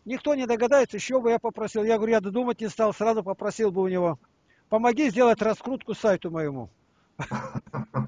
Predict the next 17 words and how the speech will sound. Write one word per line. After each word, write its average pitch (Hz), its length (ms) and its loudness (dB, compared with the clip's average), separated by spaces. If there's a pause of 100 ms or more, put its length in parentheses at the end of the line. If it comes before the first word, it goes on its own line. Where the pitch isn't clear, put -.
(460)
Чтобы 254 300 2
миллионы 269 440 4
людей 262 360 2
узнали. 226 400 0
Мне 247 200 -4
не 269 120 -2
важно, 220 320 2
обратятся, 220 580 -4
нет. 208 200 -6 (160)
Чтобы 247 280 -2
они 247 120 0
узнали, 226 600 0 (500)
что - 220 -4
было 269 300 2
такое 240 440 0
невиданное 254 540 -4
сокровище, 226 920 -2